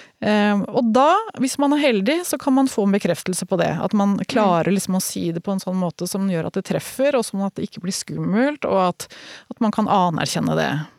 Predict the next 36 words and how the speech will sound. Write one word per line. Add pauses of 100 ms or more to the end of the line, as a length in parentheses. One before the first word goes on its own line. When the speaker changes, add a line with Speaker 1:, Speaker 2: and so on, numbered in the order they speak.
(580)
Speaker 1:
Andre
ganger
så
er
man
ikke
så
heldig,
og
så
hører
man
ryk
og
reis,
eller
et
Speaker 2:
Mm.
Speaker 1:
eller
annet
i
den, (480)
eh, (200)
retningen
der. (760)
Og
så
må
man
bruke
mer
tid
på
det
da. (840)
Men